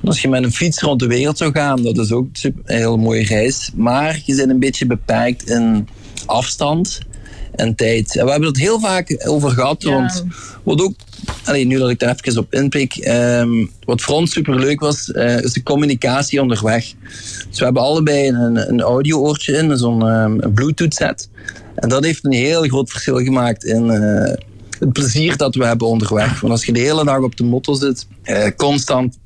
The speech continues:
Speaker 1: praten we met elkaar over van alles en nog wat, wat we meemaken. Of ik waarschuw aan Sophie ook, pas op, er ligt een steen op de weg, ga even langs, eh, rechts er langsom.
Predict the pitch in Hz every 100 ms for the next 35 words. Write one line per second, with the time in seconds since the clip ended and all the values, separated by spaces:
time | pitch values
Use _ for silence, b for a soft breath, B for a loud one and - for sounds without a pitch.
0 | - 131 123 127 147 139 117 B B -
1 | 127 117 113 117 123 113 113 104 113 110
2 | 123 117 110 107 113 120 110 113 104 104
3 | 101 104 117 110 - - B B B B
4 | B - 110 113 - - - - 110 117
5 | 117 - 127 120 117 117 110 120 113 -
6 | 127 131 131 120 120 120 120 - 123 120
7 | 113 123 117 117 110 - 120 113 117 120
8 | 117 113 - 95 107 107 110 120 120 -
9 | 110 110 139 113 117 117